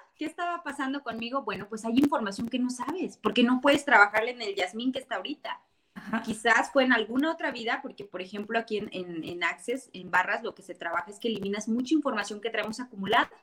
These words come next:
Speaker 1: desde muchos, mucho tiempo atrás. Entonces, ¿yo cómo voy a trabajar desde hace mucho tiempo atrás?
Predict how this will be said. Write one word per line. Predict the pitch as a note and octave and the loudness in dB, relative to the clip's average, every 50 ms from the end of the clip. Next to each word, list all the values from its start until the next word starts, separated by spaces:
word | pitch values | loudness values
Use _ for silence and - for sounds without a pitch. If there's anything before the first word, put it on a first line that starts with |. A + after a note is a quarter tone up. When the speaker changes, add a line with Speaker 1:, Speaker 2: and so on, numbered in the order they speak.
| _ _ _ _ _ _ _ _ _ _ | _ _ _ _ _ _ _ _ _ _
Speaker 1:
desde | - F#3 F#3+ F#3 F#3+ F#3 | -2 -2 0 0 2 4
muchos, | G#3 C4+ D#4+ E4+ D#4 D#4 D4 C#4+ C4+ C4+ - A3+ G#3+ - - - - _ | 8 8 8 8 8 6 4 4 2 0 -2 -4 -6 -6 -6 -12 -6 _
mucho | A3 B3+ C#4+ C#4+ C4+ - A#3 G#3 | 6 8 8 8 8 4 -2 -6
tiempo | - G#3 F#3+ E3+ - - D#3+ | -4 -4 -4 -4 -4 -6 -6
atrás. | D3 - - - - - - _ _ _ _ _ _ _ _ | -6 -6 -10 -14 -14 -16 -18 _ _ _ _ _ _ _ _
Entonces, | F#3 F#3 F#3+ G3+ G3+ G3 G#3 G3+ | -2 2 6 6 6 6 4 6
¿yo | F#3+ A#3+ A#3+ - | 8 8 8 8
cómo | C4 C4 B3+ B3 | 8 8 10 10
voy | B3 B3 | 10 10
a | B3+ B3 | 8 4
trabajar | B3+ B3 A#3 A#3 A#3 B3+ B3 A#3 | 4 6 6 6 6 4 0 -2
desde | A3+ A#3 A3+ A3 | -2 -2 -2 -2
hace | A3+ A3+ C#4 | -2 0 2
mucho | C4 C4 B3+ - C#4 | 0 0 0 0 -4
tiempo | - C#4+ C#4 C4 D4+ | -6 -4 -6 -4 -6
atrás? | D4+ - - D#4 F4+ | -4 0 0 0 0